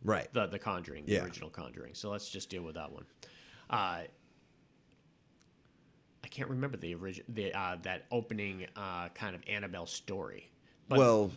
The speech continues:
Speaker 2: did they open, did they, you've seen the second one. Did they open each one of these with them doing another case, I wonder?
Speaker 1: That's, that's basically
Speaker 2: That's
Speaker 1: what
Speaker 2: how
Speaker 1: it
Speaker 2: they
Speaker 1: is.
Speaker 2: do it?
Speaker 1: Yeah.
Speaker 2: Yeah.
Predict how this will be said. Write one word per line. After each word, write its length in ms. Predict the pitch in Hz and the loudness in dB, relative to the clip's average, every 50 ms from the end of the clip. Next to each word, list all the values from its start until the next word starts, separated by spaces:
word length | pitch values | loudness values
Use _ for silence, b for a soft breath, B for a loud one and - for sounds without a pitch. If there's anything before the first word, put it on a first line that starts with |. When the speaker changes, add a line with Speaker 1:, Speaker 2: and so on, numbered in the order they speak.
| - - _ - | -8 -16 _ 0
Speaker 2:
did 140 | 143 185 180 | 4 10 12
they 120 | 233 240 - | 12 12 12
open, 320 | - 185 196 - 202 170 | 12 8 8 6 4 4
did 120 | 147 156 | 4 6
they, 240 | 156 160 156 143 - - | 6 6 6 6 4 0
you've 300 | - 139 135 165 190 170 | -2 0 2 2 2 4
seen 240 | - 160 165 160 139 | 4 4 4 4 4
the 80 | 113 | 2
second 340 | - - 110 104 - 95 73 | 0 -2 -4 -4 -4 -6 -6
one. 220 | 95 95 92 90 90 B B B B B B | -6 -6 -8 -8 -10 B B B B B B
Did 100 | 139 139 | 8 10
they 160 | 170 170 - - | 10 10 10 8
open 380 | 143 156 160 156 156 147 135 | 6 4 4 6 4 2 2
each 320 | - - 139 151 143 - - | 2 0 0 0 0 -2 -2
one 220 | 117 127 131 131 | 2 2 2 2
of 80 | 131 127 | 2 2
these 300 | 131 135 135 139 120 120 | 2 2 2 2 0 -2
with 600 | 113 101 113 117 117 113 113 113 110 - - 110 | -6 -4 -2 0 0 0 -2 -6 -10 -12 -10 -6
them 280 | 110 113 107 104 101 95 | -4 -4 -4 -4 -6 -6
doing 360 | 104 110 107 107 107 104 104 | -4 -4 -2 -2 -2 -2 -4
another 480 | 98 95 98 95 104 98 101 101 101 98 | -6 -6 -6 -6 -4 -4 -4 -4 -4 -6
case, 400 | 98 - 104 98 104 117 - - | -6 -6 -4 -4 -4 -4 -4 -4
I 80 | 113 117 | -4 -4
wonder? 400 | 113 113 117 120 123 123 123 117 - - - | -2 -2 -2 -2 -4 -4 -6 -8 -6 2 4
Speaker 1:
That's, 260 | 139 147 135 - - | 4 6 6 4 0
that's 260 | - 117 123 117 - | 2 4 4 4 4
basically 440 | - - 107 101 98 - 92 - - | 4 4 4 4 4 2 2 2 4
Speaker 2:
That's 180 | - 78 80 78 | 4 4 6 6
Speaker 1:
what 40 | 123 | 4
Speaker 2:
how 60 | 123 120 | 4 4
Speaker 1:
it 100 | 107 104 | 2 2
Speaker 2:
they 60 | - 101 | 2 2
Speaker 1:
is. 80 | 104 110 | 2 2
Speaker 2:
do 40 | |
it? 60 | 117 - | 2 4
Speaker 1:
Yeah. 260 | 92 90 82 73 62 50 | 4 4 2 2 0 0
Speaker 2:
Yeah. 220 | - 104 87 85 | 0 0 0 -2